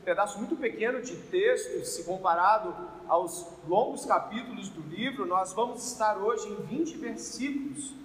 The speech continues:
que estão incluídos, eu gostaria que você soubesse, em um prólogo de cinco capítulos,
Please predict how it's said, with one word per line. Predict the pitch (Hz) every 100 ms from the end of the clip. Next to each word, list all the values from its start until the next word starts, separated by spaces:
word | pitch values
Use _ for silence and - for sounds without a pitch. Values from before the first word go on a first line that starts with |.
| - - - -
que |
estão | 262 - 339 359
incluídos, | 339 359 262 220 269 285 - -
eu | 185
gostaria | 180 190 202 185
que | -
você | 175 175
soubesse, | 165 160 135 190 240 226 - - - - -
em | 254
um | 277 277 - - - -
prólogo | 240 247 269 269 240 202 - 175 165
de | - - 226
cinco | - - 294 381 370
capítulos, | 339 302 277 262 262 262 - 269 -